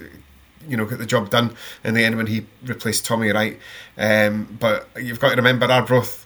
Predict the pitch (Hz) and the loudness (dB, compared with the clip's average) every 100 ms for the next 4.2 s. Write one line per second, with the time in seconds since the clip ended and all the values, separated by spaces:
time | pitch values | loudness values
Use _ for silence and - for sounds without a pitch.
0 | - 117 117 117 113 131 123 123 - 117 | -6 -4 -2 -2 0 2 2 2 0 -2
1 | 120 123 110 120 131 110 - 113 113 113 | -4 -2 -2 0 0 -2 -2 -2 -2 -4
2 | 113 113 110 107 - 107 117 113 104 110 | -6 -6 -6 -6 -8 -6 -6 -4 -4 -4
3 | 101 _ - - - - - - 104 101 | -6 _ -20 -20 -18 -18 -8 -4 -2 -2
4 | 101 | -4